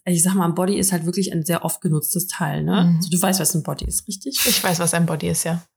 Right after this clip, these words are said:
Speaker 1: Okay. Hey, und dann, <laughs> ich weiß nicht, ob ich übertreibe,
Speaker 2: Bodies
Speaker 1: aber
Speaker 2: gibt's
Speaker 1: ich
Speaker 2: im
Speaker 1: bin
Speaker 2: Übrigen
Speaker 1: halt
Speaker 2: auch, äh, im Übrigen auch für
Speaker 1: Fünf-
Speaker 2: Erwachsene.
Speaker 1: Ja,
Speaker 2: Ja.
Speaker 1: ja. <laughs> Aber trotzdem.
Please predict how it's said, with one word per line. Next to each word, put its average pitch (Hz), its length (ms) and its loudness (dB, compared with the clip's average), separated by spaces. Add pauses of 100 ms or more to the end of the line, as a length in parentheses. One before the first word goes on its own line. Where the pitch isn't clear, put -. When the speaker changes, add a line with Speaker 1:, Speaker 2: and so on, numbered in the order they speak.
(280)
Speaker 1:
Okay. 190 440 -4 (600)
Hey, 208 140 -2
und 208 120 2
dann, 196 160 0
<laughs> 226 300 -4
ich 185 100 -2
weiß 202 140 2
nicht, 196 120 4
ob 190 80 0
ich 196 80 2
übertreibe, 190 420 2
Speaker 2:
Bodies 254 120 4
Speaker 1:
aber 208 100 4
Speaker 2:
gibt's - 160 2
Speaker 1:
ich 214 60 2
Speaker 2:
im 196 60 0
Speaker 1:
bin 208 100 2
Speaker 2:
Übrigen 196 220 4
Speaker 1:
halt 160 140 2
Speaker 2:
auch, 170 280 -2
äh, 185 220 2
im 180 80 2
Übrigen 170 220 2
auch 160 140 0
für 196 100 0
Speaker 1:
Fünf- 151 120 2
Speaker 2:
Erwachsene. 151 560 -2 (120)
Speaker 1:
Ja, - 140 -2
Speaker 2:
Ja. 190 180 -2 (580)
Speaker 1:
ja. 180 80 0
<laughs> - 20 4
Aber 196 140 2
trotzdem. - 400 -4